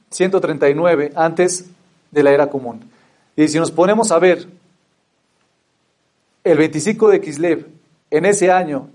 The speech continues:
en el año donde pasó el milagro de Hanukkah, donde los macabín le ganaron a los griegos, que fue en el año tres mil seiscientos veintidós de la creación, el veinticinco de Kislev cayó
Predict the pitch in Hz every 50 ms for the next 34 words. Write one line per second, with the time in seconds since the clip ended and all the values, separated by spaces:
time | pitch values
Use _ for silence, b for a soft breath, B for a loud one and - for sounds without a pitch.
0 | - - 156 156 156 175 190 202 202 180 170 165 151 151 151 139 - - 147 135
1 | 185 180 185 175 170 175 175 175 175 - 151 143 143 135 143 175 175 180 170 165
2 | 156 147 143 143 139 139 135 143 143 156 180 - 165 151 147 151 165 170 156 147
3 | 135 131 127 143 156 185 180 170 165 - 156 143 143 180 175 170 160 165 175 175
4 | 151 - 139 151 170 180 - 180 - 160 160 151 156 151 143 147 135 139 135 135
5 | 160 160 143 143 135 - - 127 123 120 - 143 135 120 107 - b b b b
6 | b b b b b b b 135 131 143 147 147 147 147 208 226 214 226 226 202
7 | 175 - - 139 139 175 185 160 - - - - _ _ _ _ _ _ _ _
8 | _ - 143 139 139 160 185 202 - -